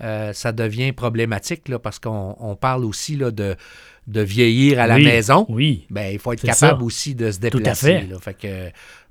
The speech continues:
Speaker 1: euh, là-dessus, on veut rattraper un peu le, euh, la cadence, là, pour, euh, voir si on est capable de faire quelque chose pour déplacer notre monde puis avoir accès aux différents services.
Speaker 2: C'est ça. Je veux vieillir dans ma maison, mais si je dois me rendre à l'hôpital, je vais être capable d'y aller.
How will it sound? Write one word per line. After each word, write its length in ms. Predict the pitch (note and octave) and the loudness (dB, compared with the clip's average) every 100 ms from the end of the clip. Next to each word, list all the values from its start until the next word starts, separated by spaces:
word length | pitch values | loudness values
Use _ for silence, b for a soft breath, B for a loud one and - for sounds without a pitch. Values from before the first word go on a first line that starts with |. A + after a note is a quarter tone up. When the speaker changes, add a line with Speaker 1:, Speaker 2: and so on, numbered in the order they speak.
| - | -14
Speaker 1:
euh, 120 | G2 | -8
là-dessus, 320 | A2 - - | -8 -4 0
on 120 | C#3 | 0
veut 280 | G#2+ A2+ A2 | 0 -2 0
rattraper 600 | G2+ C3+ - B2 C3 C#3+ | 2 0 2 -2 0 0
un 100 | A#2+ | 0
peu 260 | G#2 B2+ B2 | -2 -2 -2
le, 380 | G#2+ G2 F#2 E2+ B B B B - | -2 -4 -6 -8 B B B B -10
euh, 1160 | G2+ F#2+ F2+ E2+ E2+ F2+ F2 F2 F2+ F#2+ F#2+ G2 | -6 -6 -8 -10 -12 -12 -12 -12 -12 -12 -12 -4
la 140 | G#2 | -2
cadence, 560 | A2+ A#2 A#2 B2 G#2+ - | 2 2 2 2 -2 -6
là, 160 | G#2 | -6
pour, 360 | A2 - G2 F#2 | -6 -8 -8 -6
euh, 240 | F2+ E2+ F2+ | -8 -10 -12
voir 260 | G2 G#2+ A2+ | -6 -2 -2
si 80 | A#2 | -2
on 60 | |
est 80 | G#2 | -6
capable 320 | G2+ G2 G#2+ G#2 | -6 -6 -6 -6
de 60 | |
faire 200 | G2 G2 | -8 -8
quelque 200 | G2 F#2+ | -10 -10
chose 220 | - A2+ | -10 -10
pour 140 | - F2+ | -10 -12
déplacer 500 | F#2 G2+ G2+ - A2+ | -8 -8 -8 -10 -10
notre 200 | G2+ - | -10 -8
monde 240 | A2 C3+ D3+ B | -6 -4 -6 B
puis 120 | - A2+ | -2 0
avoir 300 | G#2 A2+ A2+ | 0 0 -2
accès 340 | G#2 - C3 | -6 -4 -4
aux 80 | A2 | -4
différents 400 | F#2 - E2+ F2 | -8 -12 -12 -12
services. 340 | - D#2+ D2 | -14 -14 -12
Speaker 2:
C'est 260 | F2 E2+ - | -10 -8 -6
ça. 100 | A2+ | -6
Je 120 | F2 | -4
veux 60 | G#2+ | -6
vieillir 300 | G2+ A2 B2+ | -4 -2 -2
dans 100 | A#2 | -2
ma 140 | G2 | -4
maison, 400 | F#2 F2+ F#2 G#3 G#3+ | -6 -6 -4 -4 -4
mais 100 | - | -6
si 220 | - G#2 | -10 -10
je 40 | |
dois 120 | G2+ | -8
me 120 | A2 G2+ | -8 -8
rendre 140 | A2 | -8
à 40 | |
l'hôpital, 460 | G2+ F2+ - D#3 G#3 | -8 -10 -8 -6 -4
je 80 | A2 | -6
vais 60 | |
être 60 | G#2+ | -8
capable 220 | G#2 G#2 | -10 -10
d'y 120 | F#2 | -10
aller. 280 | F2+ F#3 G3+ | -8 -8 -8